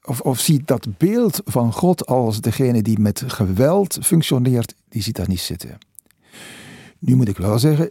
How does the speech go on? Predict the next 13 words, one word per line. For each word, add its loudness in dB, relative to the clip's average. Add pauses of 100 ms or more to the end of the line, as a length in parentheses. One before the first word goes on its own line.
dat -4
is -4
niet 2
helemaal -4 (140)
nieuw. 2 (920)
In 0
de 2
laatste 2 (300)
Bijbelboeken 0
van -4
het -4
Oude -4
Testament, -4